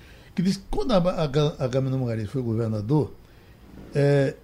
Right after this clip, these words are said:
ele foi em Serra Talhada e prometeu a um aliado dele um emprego, é, aqui no Recife.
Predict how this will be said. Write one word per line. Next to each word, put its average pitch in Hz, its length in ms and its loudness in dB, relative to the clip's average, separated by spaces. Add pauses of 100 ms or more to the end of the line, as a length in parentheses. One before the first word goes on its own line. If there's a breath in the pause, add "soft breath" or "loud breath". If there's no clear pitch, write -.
(320)
ele 175 220 2
foi 190 240 6
em 151 60 4
Serra 147 280 4
Talhada 151 400 2
e 190 40 0
prometeu 170 840 -2
a 123 80 -4
um 113 300 -2
aliado 110 400 -4
dele 143 320 -2
um 180 60 0
emprego, 143 600 -2 (800 soft breath)
é, 131 520 2
aqui - 140 -2
no 175 100 4
Recife. 156 560 -2